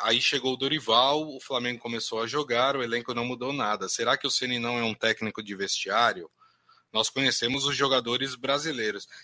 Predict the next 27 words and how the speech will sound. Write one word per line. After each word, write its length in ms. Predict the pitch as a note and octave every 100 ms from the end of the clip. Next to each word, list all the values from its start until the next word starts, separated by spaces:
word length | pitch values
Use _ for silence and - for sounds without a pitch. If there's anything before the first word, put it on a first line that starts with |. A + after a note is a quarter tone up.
| _
Sempre 420 | - C#4 E4 E4+
tem 420 | C4+ F3 E3+ D#3 C#3
muito 380 | B2+ C#3+ E3+ F3
esse 240 | E3 -
papo 520 | - C3+ C3+ C#3+ - C#3
de 200 | C3+ C3
que 280 | - C3+
os 160 | C3+ C3
jogadores 600 | C3 B2+ B2 B2+ B2+ -
torcem 440 | B2+ B2 B2 -
o 60 | A#2+
nariz 320 | A#2 A2+ A2
pro 160 | - A#2
Rogério 340 | A2+ A2 A2
Ceni, 460 | G#2+ G2 E2+ D#2+ D#2+ _ _ _ _ -
né? 220 | G2 G#2 _ - _
O 100 | -
Rogério, 760 | F3+ G#3+ - B2 D3+ C#3+ G2+ F#2
ele 260 | G2 A#2+ C3
tem 500 | - C#3 D3 C#3+ A2+
uma 240 | G#2 A2+
coisa 460 | G#2+ - B2+ B2 A2
que 160 | - B2
eu 160 | B2+
acho 440 | A2+ A#2 - - - -
que 240 | - G2+
é, 320 | G2+ G2 F#2